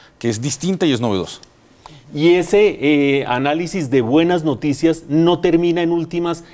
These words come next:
Speaker 2: cambiando el panorama de lo que viene en adelante en la agenda política? Porque uno pensaría, bueno, esas buenas noticias deberían inflar un poquito las cifras del presidente Santos y sin embargo no se ve.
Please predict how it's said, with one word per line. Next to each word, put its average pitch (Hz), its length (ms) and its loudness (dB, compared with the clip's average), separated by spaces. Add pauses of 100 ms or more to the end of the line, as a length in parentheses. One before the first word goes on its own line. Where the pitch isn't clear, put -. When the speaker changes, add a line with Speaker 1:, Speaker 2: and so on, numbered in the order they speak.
(140)
Speaker 2:
cambiando 151 640 0
el 180 100 2
panorama 135 560 -2
de 156 60 0
lo 123 140 -2
que 117 80 -2
viene 117 200 -2
en 151 80 -2
adelante 120 380 -2
en 151 60 -2
la 143 60 -4
agenda 127 260 -2
política? 147 480 -4 (200)
Porque 120 200 -2
uno 151 120 0
pensaría, 147 460 0
bueno, 156 380 -2
esas 143 180 0
buenas 156 240 0
noticias 127 420 -2
deberían 120 460 0
inflar 131 340 -2
un 135 100 -4
poquito 151 440 -4 (160)
las 113 160 -2
cifras 120 260 -4
del 139 120 -2
presidente 101 400 -8
Santos 139 320 -6
y 120 80 -10
sin 107 180 -6
embargo 95 300 -6
no 131 160 -4
se 143 120 -6
ve. 180 80 -6